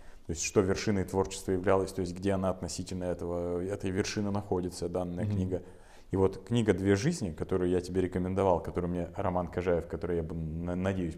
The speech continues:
Speaker 1: будет смотреть этот подкаст, он мне подарил эту книгу, с-,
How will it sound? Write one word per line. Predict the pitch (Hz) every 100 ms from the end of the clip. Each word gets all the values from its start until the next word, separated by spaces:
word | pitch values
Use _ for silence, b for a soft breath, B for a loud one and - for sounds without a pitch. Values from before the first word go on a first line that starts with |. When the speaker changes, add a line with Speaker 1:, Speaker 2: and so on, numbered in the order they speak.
| -
Speaker 1:
будет | 92 92 90
смотреть | 104 107 107 87 -
этот | 78 -
подкаст, | 95 - 170 170 - B B B B B B B B B -
он | 101
мне | 92 98
подарил | 95 98 98
эту | 90 95
книгу, | 139 160 120 B B B B - - -
с-, | - - -